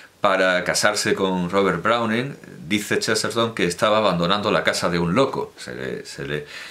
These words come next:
no, no puede menos que escapársele esa expresión de, de extrema dureza contra el padre, sobreprotector y, sí,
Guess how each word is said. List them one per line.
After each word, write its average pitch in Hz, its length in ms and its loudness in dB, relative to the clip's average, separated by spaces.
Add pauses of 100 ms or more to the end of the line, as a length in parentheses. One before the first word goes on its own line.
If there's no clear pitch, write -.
no, 113 80 2 (160)
no 120 160 2
puede 123 180 4
menos 120 320 0
que 101 140 0
escapársele 104 840 0
esa 107 440 2 (600)
expresión 104 680 0
de, 85 360 4
de 73 140 -2
extrema 98 800 0
dureza 104 460 0
contra 90 300 2
el 80 100 -4
padre, 104 640 2
sobreprotector 82 1300 0
y, 67 160 -6
sí, - 280 -6